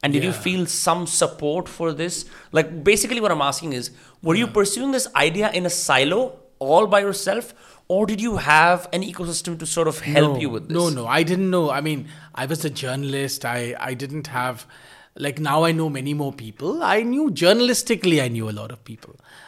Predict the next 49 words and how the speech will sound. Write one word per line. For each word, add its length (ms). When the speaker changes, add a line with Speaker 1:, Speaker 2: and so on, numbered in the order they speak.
Speaker 2:
I 100
used 160
to 60
be 120
a 40
journalist, 760
you 80
know, 100
I 80
was 140
a 40
business 360
journalist. 500
So 160
I 60
knew 160
a 20
lot 140
of 100
business 320
people 340
at 140
that 100
Speaker 1:
Mm-hmm. 120
Speaker 2:
time. 260
Uh, 320
I 180
didn't 320
have 280
any 160
sort 200
of, 120
and 140
there 160
wasn't 400
such 180
an 80
ecosystem, 720
you 100
know. 220
Uh, 520
all 200
of 120
this 100
has 100
happened 380
later. 480
Uh, 420
so 440